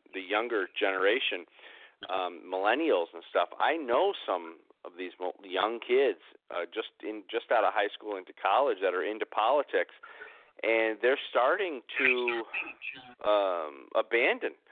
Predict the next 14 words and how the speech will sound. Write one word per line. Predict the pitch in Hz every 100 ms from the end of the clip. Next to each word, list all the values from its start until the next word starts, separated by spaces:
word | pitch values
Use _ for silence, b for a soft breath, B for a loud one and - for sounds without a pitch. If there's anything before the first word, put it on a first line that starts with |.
| B B B
the | 98 107
Democrat, | 104 95 98 90
'cause | 147 -
kids | - 311
are, | 220 135 B B -
kids | - 311 302
are | 131
defiant | - - - 123 131 104 85 -
in | 92 90
general, | 104 107 90 76 - _ _ B B B B
which | 110 127
is | 131 123
a |
good | 131 185